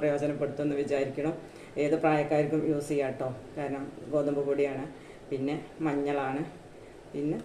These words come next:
തൈരുമാണ്. അപ്പോൾ ഇത് ഇപ്പോൾ വേനൽക്കാലം ആയതുകൊണ്ട് രാവിലെ യൂസ് ചെയ്യാൻ എല്ലാവരും ശ്രമിക്കുക.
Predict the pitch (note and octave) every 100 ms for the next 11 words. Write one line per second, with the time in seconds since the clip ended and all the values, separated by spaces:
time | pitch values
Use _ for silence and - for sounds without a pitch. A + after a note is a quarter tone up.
0 | E3+ C#3+ C#3+ B2+ A2+ A#2+ - - - -
1 | - C#3+ F#3 - F3 G#3+ - - - G3+
2 | F#3+ F#3 G3 G#3 G3+ F#3 F3+ F3+ F3+ -
3 | - F#3 F#3 F#3+ A3 A3 G#3 E3 D3+ D#3
4 | D3 D3 - - D3+ D3+ D3 C#3 D#3 C#3+
5 | C3+ B2 C#3+